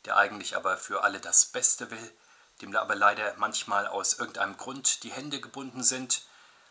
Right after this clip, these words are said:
sodass es dann bedauerlicherweise zu den kleineren und größten Katastrophen im Leben der Menschen kommt.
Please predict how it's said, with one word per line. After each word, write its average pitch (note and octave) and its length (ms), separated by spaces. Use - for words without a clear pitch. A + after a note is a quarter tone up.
sodass G2+ 420
es - 320
dann G2+ 200
bedauerlicherweise G2 920
zu - 160
den - 160
kleineren F#2+ 460
und F2 120
größten - 400
Katastrophen - 720
im F#2 140
Leben G2 240
der F#2+ 80
Menschen F#2 380
kommt. - 400